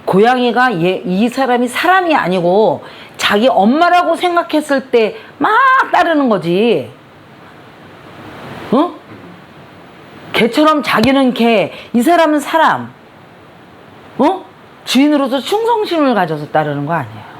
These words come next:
고양이가 따를 수는 있어요. 근데 뭐 때문에?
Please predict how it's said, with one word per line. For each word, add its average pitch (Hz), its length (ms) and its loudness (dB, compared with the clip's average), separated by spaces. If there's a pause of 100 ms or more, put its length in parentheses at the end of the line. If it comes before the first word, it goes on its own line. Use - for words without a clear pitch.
(1700)
고양이가 330 520 2
따를 359 260 0
수는 349 200 -2
있어요. 196 520 0 (420)
근데 233 140 4
뭐 214 240 2
때문에? 294 460 0